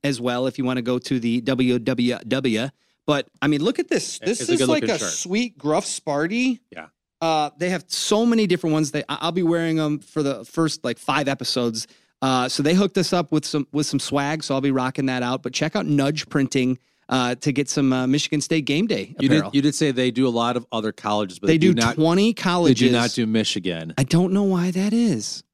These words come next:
Speaker 2: So I think, though,
Speaker 1: I
Speaker 2: since
Speaker 1: do know.
Speaker 2: I will never wear a Michigan State T-shirt.
Speaker 1: Except when Michigan State beats Michigan this year, we're making a bet.
Speaker 2: Okay, we'll see about that. Um, but,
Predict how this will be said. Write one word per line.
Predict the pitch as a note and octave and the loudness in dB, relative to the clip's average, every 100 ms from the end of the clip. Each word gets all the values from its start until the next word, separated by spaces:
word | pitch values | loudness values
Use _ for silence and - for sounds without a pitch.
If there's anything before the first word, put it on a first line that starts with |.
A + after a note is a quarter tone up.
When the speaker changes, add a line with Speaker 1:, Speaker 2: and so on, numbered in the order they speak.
| - | -8
Speaker 2:
So | - - C3 A#2+ A#2+ - | -4 0 2 2 0 -2
I | B2 B2+ | -4 -4
think, | - F3 F#3+ - | 0 0 0 0
though, | D3+ C3 A#2+ A#2 | 2 4 2 2
Speaker 1:
I | |
Speaker 2:
since | C#3 A2+ | 2 2
Speaker 1:
do | G2 | 4
know. | |
Speaker 2:
I | C#3 F#3+ | 2 2
will | F#3+ | 2
never | D3 C3 B2 A#2+ | 2 0 0 0
wear | A2+ A#2 | 2 2
a | A2 | 0
Michigan | G#2 A2 - G#2+ G#2 | -2 -4 -4 -4 -4
State | - - G#2 G2 - | -4 -4 -6 -6 -6
T-shirt. | A#2 G#2+ - F2 D#3+ | -4 -4 -6 -2 -2
Speaker 1:
Except | - E3+ D#3+ | 0 0 2
when | E3 | 2
Michigan | D3 - C3+ | 2 -2 -2
State | C#3 | -2
beats | B2+ B2 | -2 -2
Michigan | B2 B2+ A2+ | -2 -2 -4
this | A2+ | 0
year, | C3 | 0
we're | C3 | 0
making | B2+ - | 0 -2
a | |
bet. | - - _ _ _ _ _ _ - | -6 -10 _ _ _ _ _ _ -4
Speaker 2:
Okay, | C3 B2+ A2+ G2 | -2 -2 0 -2
we'll | G#2+ | -2
see | - B2+ | 0 0
about | G2+ - | -2 -2
that. | G#2+ G#2 E3 | -4 -2 0
Um, | D3 C3 - _ _ _ E3+ | 2 0 -4 _ _ _ -4
but, | - | -4